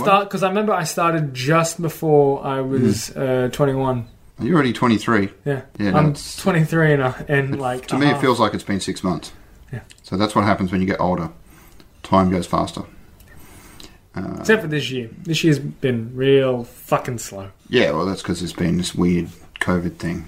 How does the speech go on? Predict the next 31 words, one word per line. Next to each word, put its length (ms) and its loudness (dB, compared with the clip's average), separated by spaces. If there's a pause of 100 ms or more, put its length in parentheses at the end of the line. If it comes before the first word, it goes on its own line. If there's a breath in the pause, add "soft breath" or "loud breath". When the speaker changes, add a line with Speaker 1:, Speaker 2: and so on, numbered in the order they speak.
(100)
Speaker 1:
Yeah. 120 -12 (180 loud breath)
Speaker 2:
It's 140 -18 (100)
a 40 -8
little 240 0
bit 180 4
of 60 -2
a 60 0
shake-up, 680 0
hopefully 260 -6
for 140 -8
the 80 -6
better 340 -2
Speaker 1:
Yeah, 200 2
I 20 6
Speaker 2:
in 80 2
the 60 0
long 100 2
Speaker 1:
prefer, 180 6
Speaker 2:
run. 120 2
Speaker 1:
I 40 -4
prefer 240 -4
my 120 -2
Speaker 2:
Even 180 4
Speaker 1:
years, 140 2
Speaker 2:
if 60 -2
it's 80 2
Speaker 1:
um, 360 -4
shaken, 500 -2
not 160 -8
stirred. 420 -4 (2000 loud breath)
Speaker 2:
Nice. 600 -10